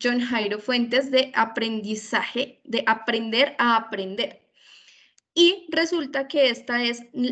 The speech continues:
este es como uno de los grandes objetivos que tiene el diseño universal de aprendizaje, y es realmente inculcar o fortalecer en nuestros estudiantes, o nos da una forma muy, muy interesante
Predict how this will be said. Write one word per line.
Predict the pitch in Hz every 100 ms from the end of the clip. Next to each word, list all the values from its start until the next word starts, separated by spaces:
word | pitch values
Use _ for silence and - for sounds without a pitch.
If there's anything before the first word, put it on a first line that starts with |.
| 254
este | 254 254
es | 254
como | 277 262
uno | 277 247
de | 226
los | 247 240
grandes | 247 233 233 233
objetivos | 247 269 - 233 208 202
que | 240
tiene | 240 233 208
el | 202
diseño | 233 226 208
universal | 202 208 220 226 208
de |
aprendizaje, | 196 208 196 214 233 226 196 208 -
y | - 233
es | 233
realmente | 226 226 233 233 254 262 262 359 - - - - -
inculcar | 277 269 269 262 254 269 262
o | 269
fortalecer | 269 254 240 214 208 240 233 233
en | 254
nuestros | 262 262 269
estudiantes, | 277 - 285 285 262 247 247 254 -
o | 208
nos | 196 196 190
da | 196 269 294
una | 262 226
forma | 226 - 247 233 240 262 - -
muy, | 247 285 294 294 262
muy | 254 254
interesante | 247 247 247 226 254 262 240 220 269